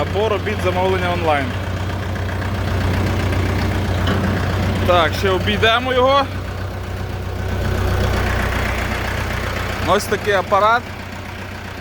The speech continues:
Передній міст, широка резина, грузи спереду, грузи ззаду.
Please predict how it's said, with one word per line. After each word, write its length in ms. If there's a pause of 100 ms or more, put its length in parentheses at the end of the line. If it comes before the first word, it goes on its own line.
(1400)
Передній 460
міст, 280 (1800)
широка 380
резина, 640 (240)
грузи 320
спереду, 640
грузи 360
ззаду. 520